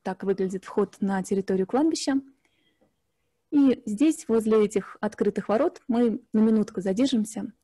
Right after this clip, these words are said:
Я расскажу о кладбище Козья Брана. Что вообще означает Козья Брана? В переводе со словацкого это означает "козьи ворота". Дело в том, что по силуэту соседней улицы Палисады в средние века проходил пояс наружных укреплений города.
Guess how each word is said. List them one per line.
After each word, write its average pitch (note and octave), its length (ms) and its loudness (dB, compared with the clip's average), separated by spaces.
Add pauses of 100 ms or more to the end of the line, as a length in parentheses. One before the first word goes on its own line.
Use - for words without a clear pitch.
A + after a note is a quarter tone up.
(260)
Я G3+ 260 -2
расскажу G3 540 -4 (1600)
о G3 260 0
кладбище F#3+ 500 -4
Козья G#3 240 -4
Брана. D#4 340 2
Что - 420 0
вообще G#3 320 -2
означает A3+ 500 0
Козья A#3 320 2
Брана? G3+ 400 -2 (220)
В - 100 -20
переводе A3 320 4
со G#3+ 100 -8
словацкого A3 440 0
это G#3 160 0
означает G#3 440 0
"козьи G#3 340 2
ворота". F#3+ 400 -4 (880)
Дело G3+ 180 2
в G3 60 -8
том, D4+ 180 4
что G#3 580 2
по B3+ 300 2
силуэту A3+ 400 2
соседней G#3 540 0
улицы G3 580 -2 (100)
Палисады F#3+ 560 -2 (540)
в - 20 -20
средние C4+ 320 4
века F#3+ 260 0
проходил A#3+ 500 0
пояс G#3 340 2
наружных G#3 440 2
укреплений G3+ 460 0
города. F#3 440 -2